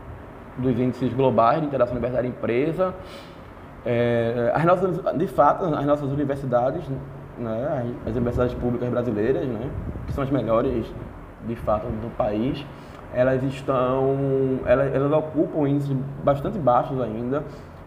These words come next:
a, a nível, a nível global, certo? Contudo,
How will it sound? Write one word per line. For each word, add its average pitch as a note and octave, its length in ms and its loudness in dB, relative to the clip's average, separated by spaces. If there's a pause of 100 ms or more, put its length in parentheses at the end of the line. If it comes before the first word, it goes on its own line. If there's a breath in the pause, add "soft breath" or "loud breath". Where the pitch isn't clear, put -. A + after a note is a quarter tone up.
a, B2 360 -2
a B2+ 60 2
nível, B2 380 2
a B2 60 4
nível B2 260 0
global, A2+ 540 2 (400 loud breath)
certo? C#3+ 280 2
Contudo, A3+ 760 2